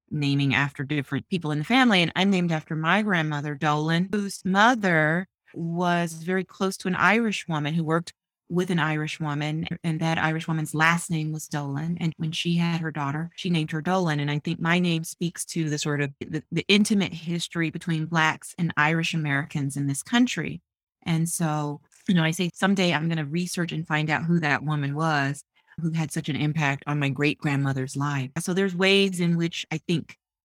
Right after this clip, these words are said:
in fiction, names really matter. I do think that of all the names I've ever given to a character, the Sybil name is the one that has the most importance. And I think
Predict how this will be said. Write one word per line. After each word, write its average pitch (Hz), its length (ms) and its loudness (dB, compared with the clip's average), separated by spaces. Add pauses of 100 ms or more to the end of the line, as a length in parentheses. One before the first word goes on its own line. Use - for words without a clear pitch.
(100)
in 180 180 2
fiction, 151 1040 0
names 190 520 2
really 170 400 0
matter. 143 480 0 (260)
I 202 80 6
do 240 240 6
think 208 300 2
that 185 100 0
of 170 100 0
all 175 160 4
the 170 100 0
names 170 360 0
I've 160 140 -4
ever 156 180 -2
given 160 320 -2
to 160 140 -4
a 143 40 -4
character, 151 600 -2
the 143 100 -6
Sybil 175 340 -2
name 147 280 -2
is 139 80 -8
the 147 100 -6
one 139 220 0
that 139 60 2
has 143 300 0
the 139 100 -2
most 139 460 -2 (500)
importance. 151 760 -4
And 165 140 2
I 160 80 2
think 170 340 -2